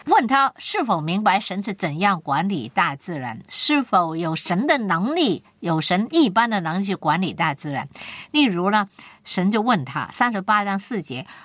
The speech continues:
，“我立大地根基的时候，你在哪里呢？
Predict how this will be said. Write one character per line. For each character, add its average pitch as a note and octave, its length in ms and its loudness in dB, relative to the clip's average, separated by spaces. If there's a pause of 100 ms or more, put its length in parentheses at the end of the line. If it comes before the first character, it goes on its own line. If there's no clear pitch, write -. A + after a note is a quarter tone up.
，“我 G#3+ 140 4
立 D4+ 260 2
大 D#4+ 320 0
地 D4 240 2
根 F4 160 2 (160)
基 B4 80 -8 (120)
的 - 60 4
时 E4+ 140 2
候， F#4 300 4
你 C4 120 -8
在 D#4+ 200 0
哪 D4 220 4
里 E4+ 220 -6
呢？ D#4+ 160 0